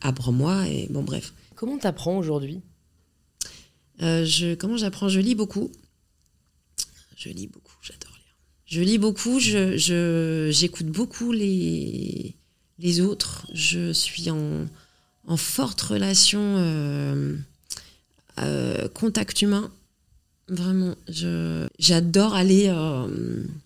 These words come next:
Speaker 1: à droite, à gauche, parler à tout le monde, moi. J'adore ça.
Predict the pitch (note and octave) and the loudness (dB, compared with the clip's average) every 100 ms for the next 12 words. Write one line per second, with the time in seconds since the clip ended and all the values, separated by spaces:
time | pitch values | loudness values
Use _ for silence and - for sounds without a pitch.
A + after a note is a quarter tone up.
0 | _ _ _ _ - - - _ - D#3+ | _ _ _ _ -20 -20 -20 _ -2 0
1 | E3 E3 F3+ F#3 E3+ F#3 - D#3 D3+ E3 | 2 4 4 4 2 2 0 0 -2 0
2 | D#3 D3+ C#3 C3 C#3 C3+ D3 - - | -2 0 -2 -4 -6 -6 -6 -6 -8